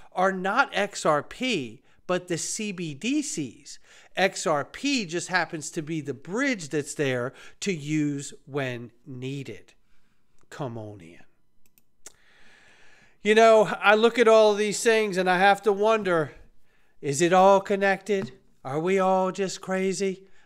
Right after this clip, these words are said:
I don't think so. If you haven't watched the video from this morning on Ripple's on-demand liquidity and the Ripple Liquidity Hub now opening up to expand in other countries,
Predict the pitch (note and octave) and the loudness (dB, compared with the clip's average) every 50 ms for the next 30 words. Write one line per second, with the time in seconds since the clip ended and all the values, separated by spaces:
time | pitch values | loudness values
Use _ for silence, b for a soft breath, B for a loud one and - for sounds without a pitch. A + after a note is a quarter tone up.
0 | b b F3+ F#3+ G3+ G#3 G3 F3 F#3 F#3+ F3+ D#3+ - - - C3+ A#2 G#2+ - - | b b 2 4 4 4 2 0 -2 -2 -4 -4 -4 -6 -6 -8 -8 -8 -10 -6
1 | - D#3 D3 F3 G3 F#3+ G3+ F#3+ F#3 F#3 F3+ F#3 F#3 - - F#3 D#3+ D3+ F#3 F#3 | -2 2 4 4 4 4 2 -2 -2 0 0 0 0 -2 -6 -8 -4 -4 -2 -2
2 | F3+ F3+ F3+ E3+ F3 - E3 E3 D#3+ D#3 - - F#3 F3+ F#3 F3+ F3+ F3 E3+ D#3+ | 0 0 -2 -2 -4 -6 -6 -6 -6 -6 -6 -6 -4 -2 0 0 0 -2 -2 -2
3 | C#3+ C#3 C#3 C3+ E3+ F#3 F#3 - F#3 E3 C#3 F3+ - E3 F3+ F#3 F3 D#3+ E3+ E3 | -4 -4 -2 -2 -4 -4 -2 -4 -6 -6 -6 -4 -2 0 0 0 0 -2 -4 -4
4 | F3 F3 F3 F3 E3+ E3 E3 - - F#3+ F3+ F3 F3 E3+ F3+ F3 F#3 - D#3+ D3+ | -2 -2 -2 -2 -2 -4 -6 -6 -4 -4 -2 -2 -2 -2 -2 -2 -2 -2 -4 -4
5 | D3+ D3 C#3 C3 B2 B2+ C#3 F3+ F#3 F#3 G3 F#3 F3 E3 D3+ C3+ - - F#3+ F#3+ | -2 -2 -4 -6 -6 -4 -4 -4 -4 -2 -4 -6 -4 -6 -8 -8 -6 -4 -4 -2
6 | E3+ F3 E3+ F3 E3+ D3+ C#3+ F3+ F3 F3 E3+ E3 E3 B B B B B B B | -2 -2 -2 -4 -4 -2 0 2 2 4 2 2 0 B B B B B B B
7 | - D#3+ E3 E3+ F3+ F3+ F#3 E3+ - F3 F#3 F#3+ F#3 G3 F#3+ F3+ F3+ F3 F3 F3 | -4 0 2 4 4 4 2 2 0 -2 -2 0 -2 -2 -2 -2 -2 0 0 0
8 | F3+ F3 - - - E3+ E3 D3+ - - - - F3+ F3 F3 F3+ F3+ F3 F3 E3 | 0 0 -2 -4 -4 -4 -4 -4 -8 -10 -8 -6 -4 -2 0 0 0 -2 -2 -4
9 | D#3 E3 - F3 E3+ F3 E3+ - - F3 F3 F3 - - F#3 F3+ F3 E3 | -6 -4 -4 -4 -2 -2 -6 -6 -4 -4 -6 -6 -4 -6 -6 -6 -6 -6